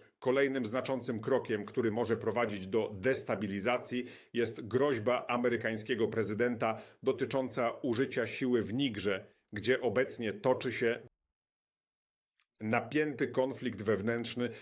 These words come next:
który Donald Trump charakteryzuje jako walkę ludności muzułmańskiej z chrześcijanami w tym wielkim afrykańskim kraju.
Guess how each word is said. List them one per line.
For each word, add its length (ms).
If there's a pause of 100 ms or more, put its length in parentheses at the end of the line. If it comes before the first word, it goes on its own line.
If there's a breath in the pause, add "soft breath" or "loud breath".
(100)
który 280
Donald 460
Trump 320
charakteryzuje 840
jako 280
walkę 460
ludności 600
muzułmańskiej 800 (200 loud breath)
z 120
chrześcijanami 920 (180 loud breath)
w 80
tym 220
wielkim 520
afrykańskim 720
kraju. 560